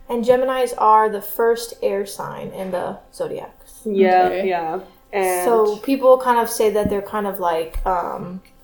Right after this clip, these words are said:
Speaker 1: because
Speaker 2: airheaded, but, like, out there.
Speaker 1: Yeah, they're very, like, free people because
Speaker 2: Mm-hmm.
Speaker 1: being air signs. Some people say Gemini is, are two-faced because their, like, symbol is, like, the man and the woman, like,
Speaker 2: Yeah.
Speaker 1: conjoined twins or however you wanna see it.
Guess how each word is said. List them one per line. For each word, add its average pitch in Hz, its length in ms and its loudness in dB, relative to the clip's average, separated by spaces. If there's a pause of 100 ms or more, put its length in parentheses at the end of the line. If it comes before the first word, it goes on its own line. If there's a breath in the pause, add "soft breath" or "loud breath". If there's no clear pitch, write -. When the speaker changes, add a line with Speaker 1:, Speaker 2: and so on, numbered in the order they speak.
(160)
Speaker 1:
because 240 280 4
Speaker 2:
airheaded, 254 600 4
but, 214 180 2
like, 190 320 0
out 190 300 2
there. 190 460 0 (240)
Speaker 1:
Yeah, 185 300 -2
they're 220 200 2
very, 233 260 2
like, 214 260 -2 (240 loud breath)
free 226 560 -4
people 247 480 4
because 214 340 2
Speaker 2:
Mm-hmm. 180 460 -4
Speaker 1:
being 247 280 0
air - 140 -4
signs. 254 480 -4 (200 loud breath)
Some 269 180 0
people 285 180 -4
say 285 220 -2
Gemini 226 480 2
is, - 280 -4
are 190 140 -2
two-faced 254 560 0
because 196 300 -8
their, 202 180 -2
like, 202 200 -4
symbol 220 580 4
is, 202 260 0
like, 180 200 -4 (220)
the 180 260 -4
man 190 340 -6
and 190 120 -6
the 185 60 -6
woman, 208 400 -2
like, 214 140 2
Speaker 2:
Yeah. 196 260 8
Speaker 1:
conjoined 233 300 6
twins 240 420 0
or 226 180 0
however 220 260 0
you 220 100 -4
wanna 214 340 -6
see 226 280 -6
it. 233 200 -6